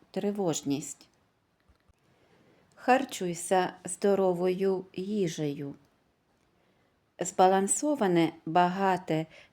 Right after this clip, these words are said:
на поживні речовини харчування є важливим для підтримки доброго довгострокового здоров'я. Включення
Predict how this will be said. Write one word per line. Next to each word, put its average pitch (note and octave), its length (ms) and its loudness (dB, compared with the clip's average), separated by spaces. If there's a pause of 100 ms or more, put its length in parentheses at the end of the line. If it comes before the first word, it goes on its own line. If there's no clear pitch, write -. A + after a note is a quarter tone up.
(120)
на F3+ 260 4
поживні F3+ 540 0
речовини E3 600 0
харчування A3+ 840 -2 (360)
є G#3 360 2
важливим G#3+ 680 4 (160)
для F#3 360 4
підтримки F3+ 840 -2 (320)
доброго F#3 880 2 (240)
довгострокового F#3+ 1700 2 (100)
здоров'я. D#3 840 0 (1120)
Включення E3 840 -4